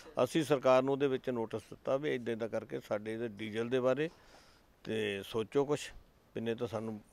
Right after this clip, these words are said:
ਇਹ, ਸਾਨੂੰ ਵੱਡੇ ਸੰਘਰਸ਼ 'ਤੇ ਜਾਣਾ ਪਊਗਾ, ਅਸੀਂ ਸਟ੍ਰਾਈਕ ਕਰਾਂਗੇ।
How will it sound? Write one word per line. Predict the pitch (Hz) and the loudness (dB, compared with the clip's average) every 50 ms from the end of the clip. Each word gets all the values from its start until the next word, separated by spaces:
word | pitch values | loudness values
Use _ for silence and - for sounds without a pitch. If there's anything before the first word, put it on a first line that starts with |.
| - | -8
ਇਹ, | 110 107 107 107 107 - | -6 -6 -4 -4 -6 -6
ਸਾਨੂੰ | - 107 107 107 104 | -6 -8 -8 -6 -4
ਵੱਡੇ | 101 107 92 101 95 | -4 -6 -6 -6 -10
ਸੰਘਰਸ਼ | - - 110 110 104 95 - | -10 -6 -4 -4 -4 -4 -6
'ਤੇ | - 98 | -8 -10
ਜਾਣਾ | 95 92 87 95 92 | -8 -8 -8 -8 -8
ਪਊਗਾ, | 92 - 110 113 113 120 113 | -6 -6 -6 -2 -2 -2 -2
ਅਸੀਂ | 101 107 107 | -4 -6 -10
ਸਟ੍ਰਾਈਕ | - - - 104 92 85 | -10 -8 -8 -8 -8 -8
ਕਰਾਂਗੇ। | - - 78 - - - - | -10 -14 -16 -16 -18 -20 -20